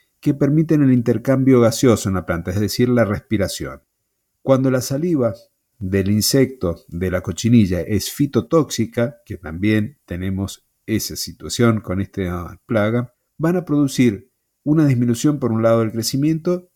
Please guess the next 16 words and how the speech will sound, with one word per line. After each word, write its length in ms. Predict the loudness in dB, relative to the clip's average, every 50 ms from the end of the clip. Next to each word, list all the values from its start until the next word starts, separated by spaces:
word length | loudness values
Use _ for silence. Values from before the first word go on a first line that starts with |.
| _ _ _ _ _ _
y 180 | -4 -2 -2 -2
malformaciones 1200 | -2 0 0 2 0 0 0 -2 -2 -2 0 0 -2 -2 0 0 0 0 0 0 -2 -4 -6 _ _ -12
estéticas 920 | -12 -10 -4 2 2 4 4 2 -2 -8 -8 -6 -6 -6 -6 -8 -10 _ _ _ _ _
que 100 | -8 -6
son 220 | -2 0 2 2
irreversibles. 920 | 4 2 2 2 2 0 0 -2 -2 -2 -2 -2 -2 -4 -6 -10 -12 -14 _ _ _ _ _ _ _ _ _ _ _ _ _ _ -2
En 160 | 0 2 2
el 140 | 2 2 2
olivo 480 | 2 2 2 2 4 2 2 0 -2 -4
y 260 | -4 0 2 4 4
en 200 | 4 4 4 4
la 320 | 4 4 4 4 2 2 2
adelfa 520 | 2 2 2 0 0 -2 0 0 0 0
es 280 | -2 -2 -2 -2 -2 -2
muy 360 | -4 -2 0 0 0 0 0
normal 760 | 0 0 0 0 0 0 0 0 2 2 0 0 -2 -6